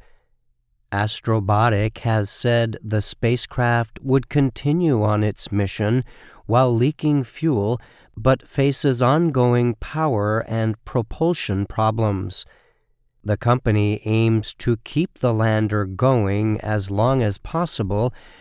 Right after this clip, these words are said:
and to collect data from its instruments.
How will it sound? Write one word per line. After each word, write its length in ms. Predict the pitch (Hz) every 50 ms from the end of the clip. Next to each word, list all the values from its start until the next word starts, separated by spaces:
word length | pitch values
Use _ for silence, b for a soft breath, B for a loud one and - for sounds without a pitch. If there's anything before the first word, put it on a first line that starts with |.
| B B B
and 220 | 113 123 135 127
to 140 | - 135 131
collect 500 | - - - 139 135 147 160 170 - -
data 400 | 143 160 160 165 139 113 110 117
from 280 | - - 127 120 113 117
its 220 | 117 113 - - -
instruments. 1000 | - 107 110 110 - - - 120 113 110 104 98 90 - - - - - -